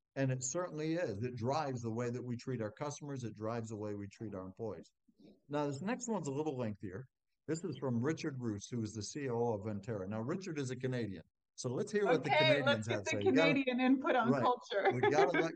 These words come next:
Speaker 1: Canada represent, right? So he said, "Culture is the personality of the organization rooted in a common set of values."
Speaker 2: Mm.
Speaker 1: He said, "That sets the environment for what everyone experiences, good or bad."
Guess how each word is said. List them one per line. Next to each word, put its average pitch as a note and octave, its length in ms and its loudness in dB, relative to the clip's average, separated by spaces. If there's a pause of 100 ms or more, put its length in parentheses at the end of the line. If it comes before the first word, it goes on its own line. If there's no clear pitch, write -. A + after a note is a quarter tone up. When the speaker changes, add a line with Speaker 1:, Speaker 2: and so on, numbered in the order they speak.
Speaker 1:
Canada C#3+ 400 -2
represent, A#2+ 640 0
right? A#2+ 240 -4 (420)
So F3 180 0
he F#3+ 60 4
said, F#3 260 -2
"Culture A#3 400 -2
is D#3+ 80 -4
the D3 100 0
personality D#3+ 760 -4
of A2+ 100 -2
the A2+ 100 -2
organization C3+ 840 -2
rooted C3 420 -4
in G#2 140 -4
a G2 80 -6 (120)
common D#3 320 -6
set B2+ 300 -6
of G#2+ 140 -6
values." F2 600 -10
Speaker 2:
Mm. G#3 480 -4 (440)
Speaker 1:
He C#3 100 -2
said, C3+ 280 0
"That B2+ 200 -4
sets F#3 320 -4
the D#3+ 60 -2
environment C3+ 560 -2
for C3 80 -6
what B2+ 300 -2
everyone C#3+ 380 -4
experiences, D3+ 760 -8 (200)
good D#3 360 -2
or E3+ 280 0
bad." G3+ 360 -6